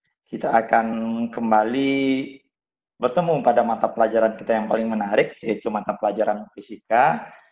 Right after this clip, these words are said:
Perkenalkan, saya Robi Setia Pramana, Duta Rumah Belajar dari Provinsi Sumatera Barat. Baik,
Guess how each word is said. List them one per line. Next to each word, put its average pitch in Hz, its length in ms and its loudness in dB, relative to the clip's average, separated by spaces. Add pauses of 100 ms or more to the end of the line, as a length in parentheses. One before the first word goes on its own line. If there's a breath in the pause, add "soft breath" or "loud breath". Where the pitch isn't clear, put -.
(680 loud breath)
Perkenalkan, 117 720 2
saya 110 400 4
Robi 107 240 -2
Setia 107 320 0
Pramana, 120 720 0
Duta 113 320 2
Rumah 127 240 -4
Belajar 113 400 2 (240)
dari 104 240 -4
Provinsi 117 400 -4
Sumatera 107 400 -2
Barat. 107 300 4 (640)
Baik, - 400 -4